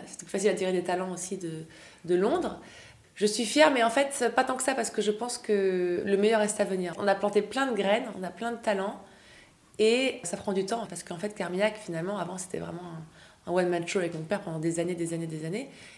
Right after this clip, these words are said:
Et là, depuis... Euh, depuis presque dix ans, on, on recrute des talents. Et c'est pas facile de les faire travailler ensemble, de voir la, la bonne culture. Mais je vois beaucoup de, de raisons de, d'espérer maintenant,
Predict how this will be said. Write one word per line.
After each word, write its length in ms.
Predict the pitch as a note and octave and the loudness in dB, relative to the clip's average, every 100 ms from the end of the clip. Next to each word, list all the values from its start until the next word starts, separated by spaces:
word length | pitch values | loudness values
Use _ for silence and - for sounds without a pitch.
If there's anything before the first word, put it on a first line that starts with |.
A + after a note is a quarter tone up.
| - | -4
Et 80 | F3+ | 2
là, 160 | G3 G#3+ | 6 6
depuis... 440 | F3+ - - F3+ | 2 -4 -8 -4
Euh, 380 | E3 D#3 D3+ D#3 D#3+ - - - _ - F3 | -2 -2 -4 -6 -10 -18 -20 -20 _ -12 -8
depuis 240 | E3+ F3 | -8 -8
presque 300 | - E3+ F3 | -12 -12 -10
dix 200 | D#3+ E3+ | -6 0
ans, 340 | G#3+ F3+ E3 - - | 0 -2 -8 -10 -8
on, 80 | E3 D#3 D3+ | -6 -6 -8
on 40 | - | -4
recrute 280 | E3+ E3+ | -4 -2
des 120 | E3 E3+ | -4 -2
talents. 640 | E3 E3+ G3 G#3 A3 G#3+ - - - _ - | 0 2 2 0 -2 -6 -16 -20 -20 _ -12
Et 60 | F3+ | -2
c'est 80 | |
pas 100 | F#3 | 0
facile 220 | F3+ F#3 G#3+ | 2 2 2
de 60 | |
les 40 | F#3 | 2
faire 140 | F3 | 0
travailler 280 | - E3+ D#3+ | -2 -2 -2
ensemble, 880 | D3+ C4 B3+ B3 A#3+ A#3 G3+ E3+ E3 | -2 -2 0 0 -2 -2 -2 -2 0
de 80 | F3 | 0
voir 200 | F3 F3 | 0 0
la, 80 | |
la 140 | E3+ E3+ | 0 -2
bonne 200 | E3+ E3+ | -2 -4
culture. 520 | A3 G#3 - C4 C#4 C4+ - - - - | -4 -6 -2 -2 -2 -4 -16 -18 -18 -4
Mais 160 | F#3 F#3+ | 2 4
je 140 | F#3+ | 4
vois 180 | F#3+ A3+ | 4 2
beaucoup 520 | F#3 - C4 - C#4+ | 0 -4 -4 -2 -2
de, 340 | A3 G#3 F#3+ | 4 4 4
de 160 | F3+ F3+ | 2 -2
raisons 380 | F#3 F#3+ G#3 G#3 | 0 0 -2 -4
de, 180 | F3+ E3+ | -4 -4
d'espérer 560 | E3+ F#3 - F#3 G#3 | -4 -4 -2 0 0
maintenant, 380 | G3 E3 F3 | -4 -8 -8